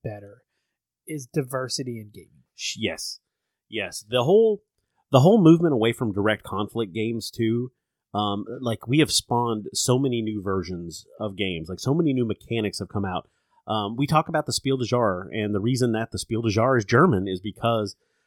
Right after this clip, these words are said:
Speaker 2: there was an emphasis on game mechanics that started there.
Speaker 1: Yep.
Speaker 2: Right? Um, and this is how cooperative games are born.
Speaker 1: Yep.
Speaker 2: You know, which is, I know you're a fan of
Speaker 1: Yeah.
Speaker 2: those.
Speaker 1: One of, one of my favorite, or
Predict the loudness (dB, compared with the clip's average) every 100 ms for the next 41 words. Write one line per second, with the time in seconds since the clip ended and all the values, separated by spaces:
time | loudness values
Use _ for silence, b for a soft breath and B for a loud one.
0 | _ -2 0 0 -2 -4 -4 -2 -2 -2
1 | -4 -4 -4 -2 0 -2 -4 -4 -2 -4
2 | -6 -10 -10 -14 _ _ -14 -4 -2 -2
3 | -6 -2 -2 -2 -4 -10 -10 -12 -16 -16
4 | _ _ -4 -2 -2 -6 _ -4 -2 -2
5 | -4 -6 -4 -4 -4 -4 -2 0 2 2
6 | 2 -4 -2 -4 -6 -6 -6 -8 -8 -10
7 | -10 -16 _ -12 -12 -14 -8 -6 -4 -6
8 | -6 -10 -12 -10 -4 -4 -4 -2 -2 0
9 | 0 0 -2 -4 -10 _ _ _ 0 0
10 | 2 0 0 -4 -8 _ _ _ _ _
11 | _ _ 0 2 2 2 0 0 -2 -6
12 | -4 -4 -4 -6 -4 -4 -4 -10 _ -10
13 | -10